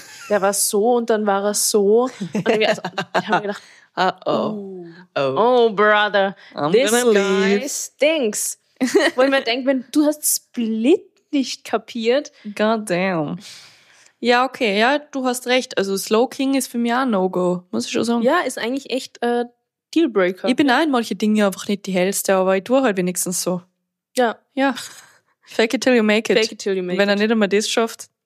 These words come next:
Speaker 2: Ja.
Speaker 1: please, vergiss.
Speaker 2: Ähm,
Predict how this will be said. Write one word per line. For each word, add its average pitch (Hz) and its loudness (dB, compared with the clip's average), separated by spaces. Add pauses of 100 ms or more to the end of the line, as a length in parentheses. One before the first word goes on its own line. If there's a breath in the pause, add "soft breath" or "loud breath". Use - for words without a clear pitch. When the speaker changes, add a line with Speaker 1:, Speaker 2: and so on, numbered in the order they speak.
(180)
Speaker 2:
Ja. 190 -4
Speaker 1:
please, 202 2
vergiss. 175 -4 (1040 loud breath)
Speaker 2:
Ähm, 233 2